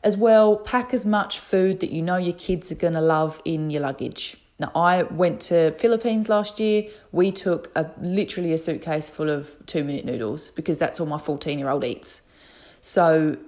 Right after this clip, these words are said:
do that. Don't feel bad about that. He will be fine. Like, they will be fine if they live off of Jats. <laughs> You know, like, it's only a certain amount of time. And when you find something that they will eat that you're comfortable for them to eat,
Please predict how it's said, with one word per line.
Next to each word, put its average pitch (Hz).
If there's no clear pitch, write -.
do 208
that. 156
Don't 196
feel 233
bad 185
about 165
that. -
He 175
will 214
be 196
fine. 147
Like, 156
they 185
will 202
be 202
fine 151
if 160
they 156
live 156
off 151
of 147
Jats. -
<laughs> 269
You 190
know, 185
like, 202
it's -
only 214
a 196
certain 190
amount 180
of 175
time. 185
And 185
when 226
you 226
find 214
something 196
that -
they 180
will 214
eat 240
that -
you're 170
comfortable 202
for 208
them 208
to -
eat, 254